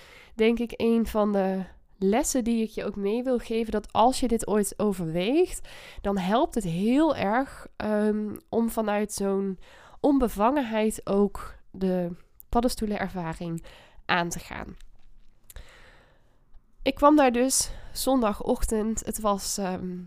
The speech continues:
in Breda. En het was, eh, bij het Mastbos,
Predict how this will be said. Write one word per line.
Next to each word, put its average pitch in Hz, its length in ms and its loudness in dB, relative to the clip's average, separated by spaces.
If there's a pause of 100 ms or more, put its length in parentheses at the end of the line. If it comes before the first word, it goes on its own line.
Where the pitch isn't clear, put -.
(140)
in 247 200 2
Breda. 196 580 -2 (440)
En 196 560 -2
het - 160 -12
was, 208 340 -4
eh, 202 180 -4
bij 190 200 -2
het 190 180 -4
Mastbos, 240 720 0